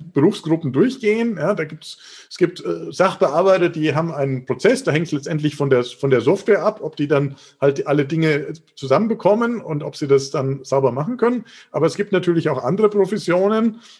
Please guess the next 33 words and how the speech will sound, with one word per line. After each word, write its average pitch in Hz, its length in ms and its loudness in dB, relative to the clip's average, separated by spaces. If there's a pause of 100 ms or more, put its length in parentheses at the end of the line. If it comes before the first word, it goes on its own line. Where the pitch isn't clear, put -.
äh, 165 300 4
oder 147 340 2
Teile 196 360 0
von 196 140 -2
anderen 196 260 0
Professionen, 175 560 -2
die 165 160 -2
halt 156 160 0
so 151 100 0
nicht 240 260 -4
gehen. 135 380 -12
Also 127 200 -6
ein 139 120 -16
schönes 147 240 -4
Beispiel 196 400 2
ist 180 220 -4
jetzt, 180 360 -2 (320)
ähm, 147 560 2 (1080)
wir 170 380 -2
beide 170 520 2
sozusagen 170 340 -2
verkaufen 170 480 0
uns 180 180 -2
ja 151 140 2
auch - 100 -2
selbst. 139 480 0
Ja? 202 240 -2
So, 135 320 -2
das 135 100 -8
machen 175 240 -4
viele 214 300 4
Selbstständige, 196 680 0
viele, 165 380 0